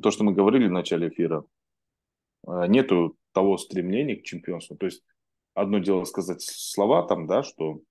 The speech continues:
наша, наша цель — это чемпионство, другое дело — это с-, само дело, пока они, ну, не идут вместе, скажем так.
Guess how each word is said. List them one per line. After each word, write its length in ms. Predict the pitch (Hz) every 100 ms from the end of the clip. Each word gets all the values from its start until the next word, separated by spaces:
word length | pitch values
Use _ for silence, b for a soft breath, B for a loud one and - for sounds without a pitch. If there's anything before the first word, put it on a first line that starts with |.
| _ _ _ _ _ _ _
наша, 400 | - 87 82 90
наша 320 | 80 95 85 82
цель — 360 | - 85 78 -
это 160 | - 80
чемпионство, 500 | - 101 160 196 -
другое 320 | 85 90 131
дело — 360 | 113 98 90 - _ _ _ _ -
это 100 | 87
с-, 220 | - _
само 280 | - 95 95
дело, 400 | 85 87 73 73 _ _ _ _ _ _
пока 320 | - 78 110 107
они, 480 | 85 90 92 - - _ _ _ _ _ -
ну, 280 | 160 - 160 _ _ - _ _ _ _ _ _ _ _ _ -
не 140 | 92
идут 240 | 87 85 80
вместе, 440 | 82 76 - - _ -
скажем 380 | - 80 -
так. 200 | - -